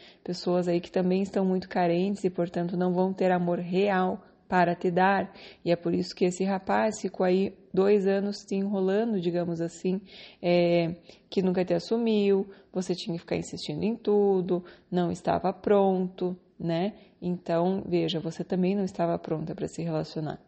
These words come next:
mas saiu correndo. Então, gente, essa história de ter pressa logo que termina acaba que faz você perder mais tempo, né? Ela ficou dois anos aí presa nessa relação que não deu em nada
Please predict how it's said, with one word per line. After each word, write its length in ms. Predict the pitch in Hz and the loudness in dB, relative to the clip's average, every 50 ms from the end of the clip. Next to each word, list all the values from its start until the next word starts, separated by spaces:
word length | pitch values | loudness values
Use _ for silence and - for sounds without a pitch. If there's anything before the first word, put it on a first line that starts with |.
| _ - | _ -4
mas 420 | 165 175 175 170 170 185 185 - - - - - - _ | -2 0 2 2 2 0 -2 -6 -14 -20 -20 -20 -20 _
saiu 320 | - - 196 185 180 170 175 | -6 -2 2 4 4 4 2
correndo. 420 | 175 - 196 190 185 170 165 156 160 | 2 -2 -2 0 0 0 0 -2 -4
Então, 260 | 156 - 208 196 196 | -4 -2 0 0 2
gente, 260 | 190 185 165 175 - - - - - - - - | 2 0 -2 -4 -8 -14 -18 -18 -18 -14 -6 -2
essa 200 | - 175 - 185 | -2 -2 0 -2
história 380 | 170 - - 180 180 185 185 | -2 0 0 0 2 2 2
de 80 | 185 180 | 2 2
ter 220 | 180 - 190 180 | 2 2 2 2
pressa 560 | 185 - - 185 175 185 196 214 208 - 190 180 | 2 0 2 4 4 4 4 2 0 -2 0 4
logo 260 | 180 180 180 175 175 | 4 4 4 2 -2
que 120 | 180 - | -6 -8
termina 640 | 185 - 180 170 170 170 175 196 214 214 202 180 - - | -6 -4 -2 -2 0 0 0 0 0 -2 -2 -4 -6 -8
acaba 400 | - 180 - - 180 175 180 185 | -12 -8 -4 0 2 2 2 2
que 140 | 185 185 - | 0 -2 -4
faz 300 | - 190 180 180 180 180 | 0 0 2 2 0 0
você 260 | 180 185 180 - 185 | -2 -6 -4 -4 -6
perder 320 | 180 - 180 175 175 175 175 | -4 -2 -2 0 0 0 0
mais 220 | 175 180 185 - | -2 -2 -4 -4
tempo, 400 | - - 175 165 165 170 - - - - - - _ _ - | -2 -2 0 0 0 -4 -8 -12 -20 -20 -20 -20 _ _ -6
né? 160 | 165 170 165 | -4 -2 -2
Ela 180 | 165 165 165 175 | -2 -2 -2 -4
ficou 300 | - - - - 170 170 | -6 -6 -4 -4 -2 0
dois 260 | 170 175 180 175 165 | 2 2 2 2 2
anos 280 | 170 170 165 175 170 | 2 2 2 0 0
aí 280 | 185 165 165 170 180 180 - - - - _ - | 0 2 2 2 0 -2 -6 -16 -20 -20 _ -6
presa 320 | - 180 185 180 175 180 | 0 2 2 2 2 0
nessa 240 | 175 175 185 - 175 | -2 -2 -2 -2 -2
relação 460 | 180 180 175 170 175 - 220 202 208 | -2 0 0 0 -2 0 0 0 0
que 100 | 208 - | 0 -2
não 140 | 202 202 202 | -2 -2 0
deu 160 | 196 202 202 | 2 2 2
em 40 | 208 | 2
nada 400 | 208 202 185 180 185 185 185 185 | 2 2 2 2 2 0 0 -4